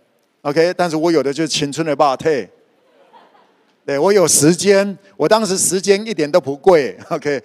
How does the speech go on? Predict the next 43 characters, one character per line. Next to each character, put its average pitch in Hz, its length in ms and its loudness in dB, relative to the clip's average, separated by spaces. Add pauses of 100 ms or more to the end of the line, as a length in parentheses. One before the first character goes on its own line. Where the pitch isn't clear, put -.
(140)
很 147 200 0
便 151 240 -2
宜， 151 140 -4
一 175 120 -6
个 165 140 -2
小 123 240 -4
时 127 180 -8
一 165 80 -8
百 123 140 -2
多 127 160 -2
块。 127 280 -2 (2000)
我 226 140 2
有 208 160 4
时 185 180 -4
间， 208 380 0 (500)
那 202 120 2
我 175 120 4
用 214 140 4
我 180 100 4
的 170 120 4
时 175 200 0
间 196 320 4 (540)
去， 208 180 4 (720)
去， 185 440 4
呃， 151 280 0
进 247 160 -2
入 202 160 0
到 185 260 4
我 147 220 -4
当 196 180 -2
时 165 160 -6
带 196 160 2
的 147 300 2
小 143 340 0
组 131 280 -4
员 131 320 -4
他 151 120 -6
们 156 140 -4
的 156 60 -2
世 208 200 -2
界 190 200 2
里 135 120 -4
面， 165 320 -4